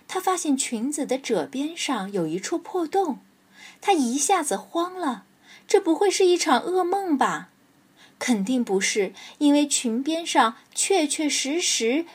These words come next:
有一个至少五厘米的洞洞。“不是我！”跳跳赶忙说。“也不关我的事儿。”胡子马上补充道。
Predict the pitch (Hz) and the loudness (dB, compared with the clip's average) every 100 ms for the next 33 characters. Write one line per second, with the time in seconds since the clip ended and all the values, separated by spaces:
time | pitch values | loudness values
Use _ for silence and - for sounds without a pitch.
0 | - 294 226 196 220 254 269 285 269 233 | 0 4 4 4 -2 -2 -2 -2 2 4
1 | 220 - 277 247 202 202 311 392 269 196 | 4 2 0 2 2 2 -2 -2 -2 -2
2 | 247 220 190 175 - _ _ _ _ _ | -2 -2 -2 -4 -6 _ _ _ _ _
3 | _ _ _ _ _ _ _ _ _ _ | _ _ _ _ _ _ _ _ _ _
4 | _ _ - 311 320 370 359 311 294 247 | _ _ 4 8 8 6 6 8 10 12
5 | 233 233 220 - _ _ _ _ _ _ | 12 10 6 0 _ _ _ _ _ _
6 | _ _ - - 370 320 254 - 160 139 | _ _ -12 0 0 0 -4 -4 -4 -6
7 | 147 160 240 - 330 330 - _ _ _ | -10 -10 -10 -6 -6 -6 -12 _ _ _
8 | _ _ _ _ _ - 339 311 247 254 | _ _ _ _ _ 2 10 10 10 8
9 | 254 262 262 226 170 196 269 240 180 - | 10 10 10 8 8 0 4 6 6 4
10 | - _ _ _ _ _ _ - - 196 | -10 _ _ _ _ _ _ -20 -8 -6
11 | 240 - 415 320 160 196 175 160 - 175 | -6 -4 -4 -2 -4 -6 -6 -8 -8 -10
12 | 156 170 | -2 -2